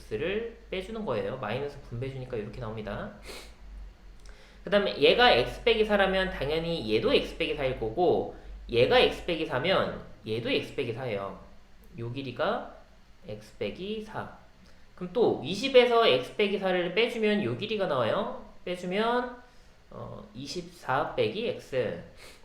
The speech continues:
그럼 또 돌리기가 되죠. 요 길이랑 요 길이랑 다 같으니까 얘가 이십사 빼기 X.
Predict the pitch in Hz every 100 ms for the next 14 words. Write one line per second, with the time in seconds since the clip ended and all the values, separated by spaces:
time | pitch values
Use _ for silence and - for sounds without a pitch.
0 | - - 156 247 247 139 175 185 180 131
1 | 120 135 208 247 - 123 131 170 160 190
2 | 214 185 123 120 165 - 113 110 147 131
3 | 110 117 165 214 - - 107 160 208 226
4 | - - 123 120 135 - - 135 165 190
5 | - 110 165 160 - - 123 104 87